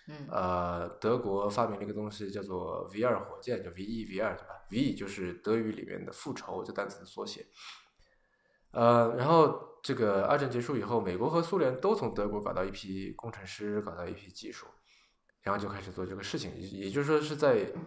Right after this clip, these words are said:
Speaker 2: 呃，有一定技术积累，使得这一切变得可能的时候，啊，就是让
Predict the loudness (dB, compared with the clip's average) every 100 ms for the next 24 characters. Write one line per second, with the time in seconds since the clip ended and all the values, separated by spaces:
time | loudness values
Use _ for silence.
0 | -14 -14 -2 2 2 2 2 2 0 0
1 | 0 -2 -4 -6 -2 0 -2 2 2 2
2 | -2 -6 -4 -2 0 -2 -2 -4 -4 -6
3 | -8 -8 -6 -4 -2 -2 -2 -4 -6 -6
4 | -8 -8 -10 -12 -6 -2 -2 -4 -8 -8
5 | -4 -4 -6 -10 _ -4 -2 -2 -6